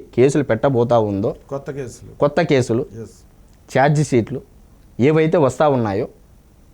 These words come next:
Speaker 1: వాటి రీత్యా జగన్మోహన్ రెడ్డి గారు బెంగళూరు ప్యాలెస్లో ఒక పది రోజులు ఆలోచించడం మొదలుపెట్టారు.
Speaker 2: మ్మ్.
Speaker 1: ఏమి చేస్తే మనము బయటపడతాము? ఒకవైపు ఏమో కాంగ్రెస్ పార్టీ ప్రతిపక్ష హోదా లభించింది, ఇటు బీజేపీ పార్టీ అధికారంలో ఉంది,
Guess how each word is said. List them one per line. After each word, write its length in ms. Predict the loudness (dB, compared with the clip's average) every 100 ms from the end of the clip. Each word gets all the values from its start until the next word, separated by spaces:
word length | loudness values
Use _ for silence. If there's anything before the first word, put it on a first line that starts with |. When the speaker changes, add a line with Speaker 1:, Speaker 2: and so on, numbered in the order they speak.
| _ -2
Speaker 1:
వాటి 320 | 2 4 2
రీత్యా 340 | 2 2 2
జగన్మోహన్ 460 | 2 2 2 0 0
రెడ్డి 160 | 2
గారు 360 | 2 4 4 0
బెంగళూరు 420 | 0 0 2 2
ప్యాలెస్లో 500 | 4 2 0 -2 -4
ఒక 100 | -4
పది 240 | -2 -2 0
రోజులు 560 | -2 -2 -4 -4 -6 -10 _ -6
ఆలోచించడం 640 | 0 0 0 -4 -6 -6
మొదలుపెట్టారు. 600 | -4 -4 -6 -8 -12 -14 -18 _ -20 -20
Speaker 2:
మ్మ్. 120 | -20 -20 -20 -20 -10 0
Speaker 1:
ఏమి 300 | 4 4 2 2
చేస్తే 260 | 0 0
మనము 420 | 0 0 0 -2 -4 -12 _ -12 -2
బయటపడతాము? 720 | 0 0 0 -4 -4 -6 -8 -12 -20 _ -14 -2
ఒకవైపు 420 | 0 2 2 2
ఏమో 240 | 2 0 -2
కాంగ్రెస్ 440 | -2 0 -2 0
పార్టీ 280 | 0 2 -2
ప్రతిపక్ష 480 | -2 -2 -2 -2 -2
హోదా 240 | 0 0
లభించింది, 760 | 0 0 -2 -4 -4 -4 -4 -8 _ _ _ _ _ -20 -20 -20 _ _ -20 -20 -20 -20 -16 -4
ఇటు 120 | 0
బీజేపీ 480 | 2 4 4 2 2
పార్టీ 300 | 2 0 2
అధికారంలో 560 | 2 2 2 2 0 -2
ఉంది, 440 | -2 -4 -4 -8